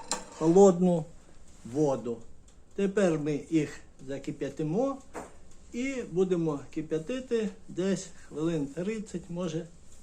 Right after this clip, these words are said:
трохи довше, поки вони не стануть м'якими. Другий спосіб.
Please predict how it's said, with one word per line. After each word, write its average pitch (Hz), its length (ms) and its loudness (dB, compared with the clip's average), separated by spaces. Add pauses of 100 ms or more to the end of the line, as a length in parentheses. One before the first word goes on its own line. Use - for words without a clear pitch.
трохи 156 460 -4 (640)
довше, 131 680 2 (260)
поки 196 300 0
вони 143 300 0
не 127 140 -2
стануть 214 500 -4 (840)
м'якими. 123 640 0 (3000)
Другий 185 500 6
спосіб. 131 520 -2